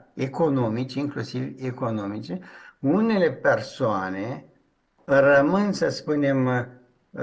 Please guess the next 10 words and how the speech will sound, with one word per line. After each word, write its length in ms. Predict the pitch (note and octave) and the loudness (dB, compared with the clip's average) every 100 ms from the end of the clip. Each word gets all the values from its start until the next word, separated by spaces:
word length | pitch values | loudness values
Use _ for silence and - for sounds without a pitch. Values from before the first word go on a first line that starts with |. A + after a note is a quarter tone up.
| A#2+ A2+ | -2 -2
se 180 | - | 4
opresc 460 | D#3+ D#3 G#3+ G#3 - | 4 6 4 2 0
în 160 | D#3 C3+ | 0 2
dezvoltarea 800 | C3 A#2+ A#2 A#2 D#3 D3 C3 A#2 | 2 2 0 2 4 6 4 2
lor 380 | G#2+ G#2 C#3+ | 0 -2 -2
spre 340 | D#3 - - F#3+ | -2 -4 2 4
afecțiunea 920 | F#3+ F#3 F3+ F3 - E3+ F#3+ G3 F#3+ - - - | 4 2 -2 -4 -8 -4 0 0 0 -8 -20 0
către 640 | E3+ C#3+ E3 D3+ - - - _ | 2 4 4 4 0 -10 -20 _
acele 720 | B2 A#2+ - G#3 G3+ F#3 C#3 B2 | -2 -2 -2 0 2 4 2 2
persoane, 840 | C3+ A#2 - A#2+ G#2+ G#2+ D3 C3 | 0 0 0 2 2 2 -2 -6